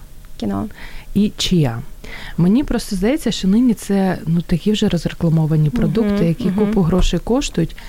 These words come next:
Speaker 2: Що у них такого є, чого немає у насіння льону, яке коштує, ну, вдвічі чи втричі дешевше?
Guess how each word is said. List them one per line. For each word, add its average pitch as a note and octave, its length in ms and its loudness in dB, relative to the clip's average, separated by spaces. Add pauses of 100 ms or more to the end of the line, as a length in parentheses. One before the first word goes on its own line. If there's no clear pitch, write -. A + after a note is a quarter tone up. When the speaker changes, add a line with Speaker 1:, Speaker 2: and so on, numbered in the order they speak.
(160)
Speaker 2:
Що B3+ 240 2
у A#3 100 4
них F#3+ 180 2
такого F3 400 0
є, A3 220 2
чого F#3 320 2
немає F#3 440 4
у F3+ 40 4
насіння E3 640 2
льону, G#3+ 300 2 (140)
яке E3 260 -2
коштує, G3 520 -2
ну, D#3+ 100 2
вдвічі D3+ 440 -2
чи C#3+ 160 -6
втричі D#3+ 400 -4
дешевше? - 540 -4